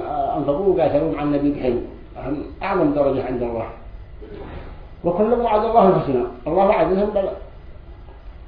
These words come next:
بل، بالمثوبة الحسنى كلهم، الأولين والآخرين، وعد لهم أنهم أعظم درجة.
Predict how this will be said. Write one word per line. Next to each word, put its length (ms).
بل، 240
بالمثوبة 580
الحسنى 260
كلهم، 300
الأولين 500
والآخرين، 500
وعد 300
لهم 360
أنهم 140
أعظم 280
درجة. 360